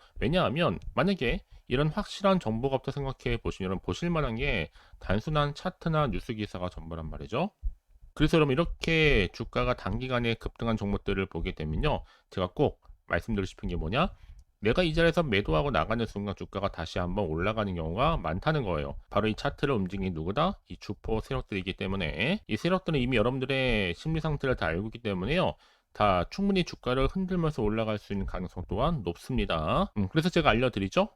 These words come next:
이 차트의 흐름은 최근 시장 약세를 맞춰서 일부러 의도적으로 만든 그림인 거고,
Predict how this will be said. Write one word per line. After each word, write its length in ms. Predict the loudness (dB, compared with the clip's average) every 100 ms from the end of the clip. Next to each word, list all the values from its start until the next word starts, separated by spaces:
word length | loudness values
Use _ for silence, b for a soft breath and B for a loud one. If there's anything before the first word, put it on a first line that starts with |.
| _
이 80 | -8
차트의 460 | -2 -4 -2 -2 0
흐름은 520 | 2 2 0 -2 -4 b b b -4
최근 260 | 0 2
시장 260 | 2 2 2
약세를 760 | 0 -2 0 2 4 4 4
맞춰서 500 | 2 0 -2 -6 -2
일부러 340 | -2 -2 0 0
의도적으로 540 | 2 2 0 0 0
만든 300 | 0 0 -2
그림인 380 | -4 -4 -4 -2
거고, 440 | -2 0 0 -2